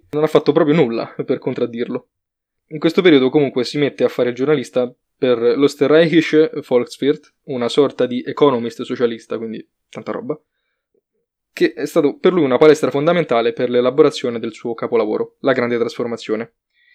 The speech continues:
in quanto in questo giornale si inizia a trattare di temi di attualità in economia, eh, e politica internazionale. Nel millenovecentotrentatré, però,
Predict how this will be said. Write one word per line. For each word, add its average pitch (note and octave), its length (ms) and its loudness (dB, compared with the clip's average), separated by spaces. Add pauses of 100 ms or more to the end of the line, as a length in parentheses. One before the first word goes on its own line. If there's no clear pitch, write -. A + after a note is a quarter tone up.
(140)
in D#3 80 -10
quanto C3+ 520 0
in D3 120 -10
questo C#3 500 -4 (800)
giornale C3+ 600 0
si - 100 -8
inizia D3 200 -2
a - 20 0
trattare C#3+ 320 0
di B2 120 -6
temi C#3+ 240 0
di C3 160 -6
attualità D3 560 -2 (420)
in C3+ 80 -6
economia, F3 500 0
eh, B2 280 0
e C3+ 120 -8
politica A#2+ 580 -4
internazionale. A2+ 840 -8 (920)
Nel D#3 160 2
millenovecentotrentatré, C#3 960 2
però, C#3+ 320 -2